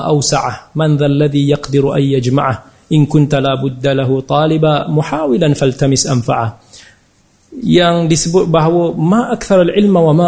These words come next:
awsa'ah," alangkah terlampau banyak dan luasnya ilmu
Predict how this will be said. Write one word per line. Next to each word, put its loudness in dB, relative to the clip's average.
awsa'ah," 0
alangkah 0
terlampau 2
banyak 0
dan 2
luasnya 0
ilmu -2